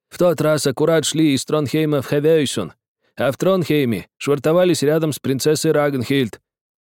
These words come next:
Карлсон нажал на паузу. «Баттенфьорд и принцесса Рагнхильд стояли в Тронхейме бок о бок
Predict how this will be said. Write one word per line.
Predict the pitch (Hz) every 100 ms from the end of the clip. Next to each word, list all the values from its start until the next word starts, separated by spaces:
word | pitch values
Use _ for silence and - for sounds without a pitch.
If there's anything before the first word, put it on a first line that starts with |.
| _ _ _
Карлсон | - 76 80 78
нажал | 76 76 76
на | 78
паузу. | 78 80 71 - _ _ -
«Баттенфьорд | 160 185 170 110 135 156 - _ -
и | 123
принцесса | 151 147 151 147 151
Рагнхильд | 165 143 123 131 127 - _ _ -
стояли | - 170 175 208
в | 214
Тронхейме | 156 160 131 170 185
бок | 160 147 135
о | 139
бок | 170